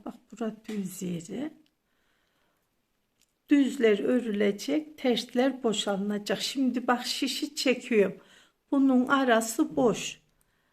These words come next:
Arasına lastik geçirmek için bak, etekler deneyi böyle olur.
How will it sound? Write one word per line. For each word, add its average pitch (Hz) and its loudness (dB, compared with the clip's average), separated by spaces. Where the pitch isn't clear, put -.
Arasına 226 0
lastik 233 -4
geçirmek 202 -2
için 320 -8
bak, 330 -2
etekler 220 -2
deneyi 220 -4
böyle 202 2
olur. 202 -2